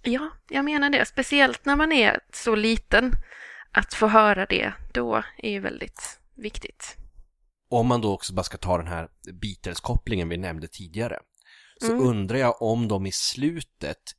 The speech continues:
Speaker 2: inte refererar till Sergeant Pepper's Lonely Heart Club Band när de sjunger typ att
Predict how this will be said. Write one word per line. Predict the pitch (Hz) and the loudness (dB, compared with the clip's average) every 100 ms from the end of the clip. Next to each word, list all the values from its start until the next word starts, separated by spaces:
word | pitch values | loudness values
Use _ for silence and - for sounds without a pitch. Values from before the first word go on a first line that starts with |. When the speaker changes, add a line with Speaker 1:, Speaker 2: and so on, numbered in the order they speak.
| _ | _
Speaker 2:
inte | 110 110 87 - | -6 -4 -4 -6
refererar | 92 87 98 90 80 | -6 -6 -6 -6 -6
till | - - | -10 -12
Sergeant | - 87 85 82 | -8 -8 -8 -10
Pepper's | - 85 80 - - | -10 -10 -12 -14 -18
Lonely | 92 92 85 82 | -12 -8 -8 -8
Heart | 87 113 - - | -2 -4 -4 -8
Club | 85 82 80 | -8 -8 -14
Band | 82 73 69 80 _ _ _ _ _ | -12 -12 -12 -18 _ _ _ _ _
när | 90 87 82 | -4 -2 0
de | 85 80 64 _ - | -2 -4 -8 _ -4
sjunger | 92 85 82 76 | -4 -4 -8 -10
typ | - 92 76 _ | -10 -10 -12 _
att | 76 - | -8 -8